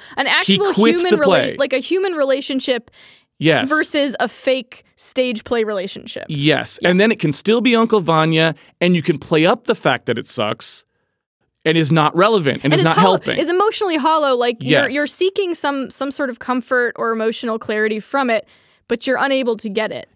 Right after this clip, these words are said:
Speaker 2: Yes.
Speaker 1: when you find it in a real human relationship.
Speaker 2: Yes. So you play up the fact that he thinks that the, you know, art and plays are what,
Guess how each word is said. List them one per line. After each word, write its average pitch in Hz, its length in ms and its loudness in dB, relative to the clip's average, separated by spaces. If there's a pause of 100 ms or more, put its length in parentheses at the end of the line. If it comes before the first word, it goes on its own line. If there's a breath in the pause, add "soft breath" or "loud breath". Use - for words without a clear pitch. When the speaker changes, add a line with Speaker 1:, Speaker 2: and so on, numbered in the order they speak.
Speaker 2:
Yes. - 460 -2
Speaker 1:
when 254 220 -2
you 269 120 0
find 320 340 -2
it 269 220 0 (140)
in 240 180 0
a 226 80 0
real 233 340 -2
human 208 420 -8
relationship. - 760 -12 (160)
Speaker 2:
Yes. - 480 -4 (340)
So - 240 2
you 190 160 0
play 247 360 2
up 247 140 2
the 208 100 0
fact 165 340 0
that 156 140 -2
he 190 240 -2
thinks 180 360 -2
that 160 200 0
the, 147 160 -4
you 151 80 0
know, 139 240 0
art 165 320 4
and 156 180 0
plays 165 640 2
are 147 100 4
what, 147 280 0